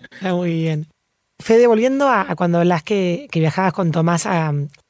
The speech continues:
digamos, a coordinar el equipo del norte, del nea y del noa, ¿qué quiere decir gestionar el equipo del norte? ¿Qué, para que la gente que no conoce mucho la actividad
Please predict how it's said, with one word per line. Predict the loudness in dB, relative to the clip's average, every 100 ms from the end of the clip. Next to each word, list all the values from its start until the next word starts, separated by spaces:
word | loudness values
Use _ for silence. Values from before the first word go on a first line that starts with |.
| _ _
digamos, | -4 -2 -2
a | -2
coordinar | 0 0 2
el | 2
equipo | 0 0
del | 2 2
norte, | 2 0 -2 -2
del | 0 0
nea | 0 0
y |
del | 0 0
noa, | 0 -2 -6 -10 -20 -20 -20 _ _ _
¿qué | -6
quiere | -2 0
decir | 0 0 -4
gestionar | -4 -2 0 2
el |
equipo | 0 -2 -2
del | -2
norte? | -2 -4 -6
¿Qué, | -4 -6 -6 -8
para | -4 -2
que | 0
la | -2
gente | -2 -2 0
que | 0
no | 0 -2
conoce | -2 -2 -2
mucho | -2 -2 -2
la |
actividad | -2 -2 -2 -2 -4